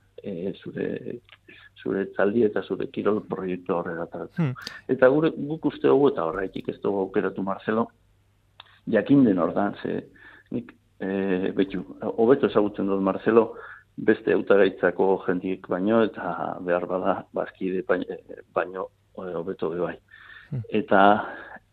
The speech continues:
Speaker 1: eh, ez badugu aukeratu Marcelo, zeo zergatik da.
Speaker 2: Hmm.
Speaker 1: Guk pentsetan dugulako,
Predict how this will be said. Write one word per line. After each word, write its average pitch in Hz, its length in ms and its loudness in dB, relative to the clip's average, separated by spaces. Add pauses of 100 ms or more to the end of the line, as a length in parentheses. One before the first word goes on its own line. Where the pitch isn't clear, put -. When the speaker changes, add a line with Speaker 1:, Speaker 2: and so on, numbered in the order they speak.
Speaker 1:
eh, 98 360 0 (540)
ez - 220 -2
badugu 160 280 8
aukeratu 131 420 4
Marcelo, 113 420 0
zeo 113 180 -2
zergatik 95 400 -2
da. 90 160 -2 (180)
Speaker 2:
Hmm. 135 180 -2
Speaker 1:
Guk 160 220 0
pentsetan 123 480 2
dugulako, 127 460 8